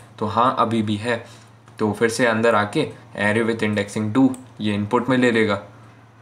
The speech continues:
इसके बाद जैसे ही i plus plus होगा, तो, अ, टू की value थ्री हो जाएगी। तो इसके बाद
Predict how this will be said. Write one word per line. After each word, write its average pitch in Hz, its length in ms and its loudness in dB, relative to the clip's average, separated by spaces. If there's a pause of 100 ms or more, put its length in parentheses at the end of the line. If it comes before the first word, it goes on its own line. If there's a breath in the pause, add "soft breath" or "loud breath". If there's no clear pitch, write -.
(200)
इसके 139 260 2
बाद 117 260 2
जैसे 127 280 2
ही 156 180 4
i 123 180 0
plus 131 160 2
plus 123 200 -2
होगा, 113 280 2
तो, 131 420 4
अ, 117 460 4 (340)
टू 170 120 6
की 165 160 2
value 113 300 2
थ्री 143 240 4
हो 123 100 4
जाएगी। 104 380 0 (720 loud breath)
तो 120 480 2
इसके 127 320 -2
बाद 113 340 0